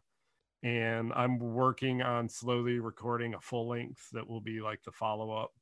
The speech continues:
to my two thousand sixteen full length Trespasses. Um, but, you know, with the pandemic, I've got nothing to do besides, like, make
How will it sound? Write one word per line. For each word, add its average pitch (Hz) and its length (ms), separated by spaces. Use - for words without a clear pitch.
to 107 460
my 107 280
two 113 180
thousand 104 400
sixteen 120 720
full 117 300
length 117 480
Trespasses. 113 960
Um, 101 460
but, 107 300
you 156 120
know, 113 240
with 156 200
the 156 80
pandemic, 156 720
I've - 160
got 131 240
nothing 127 320
to 117 80
do 117 220
besides, 107 420
like, 104 160
make 113 280